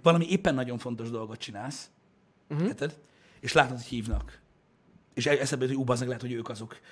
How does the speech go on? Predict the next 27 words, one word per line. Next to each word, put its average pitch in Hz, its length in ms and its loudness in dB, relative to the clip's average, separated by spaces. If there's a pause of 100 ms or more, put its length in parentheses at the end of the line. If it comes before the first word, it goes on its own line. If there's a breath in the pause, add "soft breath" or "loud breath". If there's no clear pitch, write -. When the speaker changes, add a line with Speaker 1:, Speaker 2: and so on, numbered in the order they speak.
Speaker 1:
És - 40 -16
akkor 139 120 0
bocsánat, 139 260 2
csak - 100 -2
egy 139 60 4
másodperc, 131 420 4
muszáj 151 340 4
felvennem. 113 540 -12
És 131 80 -8
akkor 170 120 -4
így, - 140 -4 (400 loud breath)
üdvözöljük 220 500 6
a 208 200 6
U 381 140 12
P 226 200 4
C - 120 4
ügyfélszolgálatától. 220 1300 0
Le-, 640 380 12 (120)
legyen 480 200 8
perce 403 360 6
most 349 260 4
egy 349 120 -2
ilyen 311 180 2
customer 302 460 6
satisfaction 269 840 2
form 285 340 2
kitöltésére? 294 1040 0